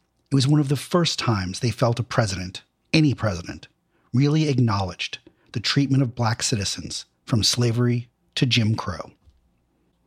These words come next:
As one graduate, Lillian Beard, recalled on the fiftieth anniversary, quote, "I believe that afternoon in nineteen sixty-five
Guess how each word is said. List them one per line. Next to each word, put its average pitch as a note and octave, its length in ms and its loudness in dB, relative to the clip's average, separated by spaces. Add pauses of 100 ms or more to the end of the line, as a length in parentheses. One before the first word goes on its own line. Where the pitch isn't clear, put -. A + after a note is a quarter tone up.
(260)
As A#2+ 160 4
one D#3+ 180 4
graduate, G2 540 -2 (420)
Lillian C3+ 460 2
Beard, F#2+ 400 -4 (560)
recalled B2 420 2
on B2 80 4
the B2 80 2
fiftieth C3+ 460 0
anniversary, G#2 800 -2 (140)
quote, B2 340 0 (480)
"I A#2+ 160 4
believe C3 480 2
that A#2 160 0
afternoon B2 540 2
in G#2+ 120 0
nineteen A#2 380 0
sixty-five A2 840 -4